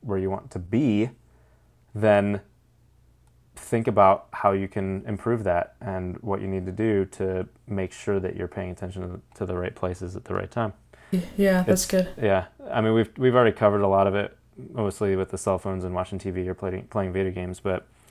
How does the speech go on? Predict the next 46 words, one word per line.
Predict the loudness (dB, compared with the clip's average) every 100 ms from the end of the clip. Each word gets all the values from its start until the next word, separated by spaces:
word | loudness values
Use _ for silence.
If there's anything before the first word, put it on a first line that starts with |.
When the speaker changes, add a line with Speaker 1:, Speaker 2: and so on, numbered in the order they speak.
| -20 -20 _ _ -6
Speaker 1:
um, | 0 0 -2 -8 _ _ _ -6
when | 2 6
you're, | 6 6
when | 2 2
you're | 2
in | 2 4
it, | 4 0 -16 _ _ _ -8
you | 2
don't | 4 4
really | 4 4
see | 2 0 0
it. | 0 -6 -4
But | -2
then | 0 0
when | -2
you | -2
start | 0 0 -2 -8
to | -4
observe | -2 0 2 2 2
it | -2 -6 _ _ _ _ _ _
and | -8 -6
you | -6
kinda | -4 -4
look | -2 0
at | 0
it | 0
through | -4 -6
a |
different | -6 -8 -6
lens, | -4 -4 -8 -18 -20 _ _ _ _ _ _ -4
you |
might | -2 0
be |
able | 0
to | 0
get | -2 -4
some | -6 -6 -8 -14 _ _ _ -10
interesting | -10 -8 -6 -4
<laughs> |
observations | -4 -4 -2 -2 -2 -6 -6
and | -8 -10
find | -4 -2 4
some | 6
Speaker 2:
Yeah. | 6 6
Speaker 1:
places | 2 -2 -2
to, | -2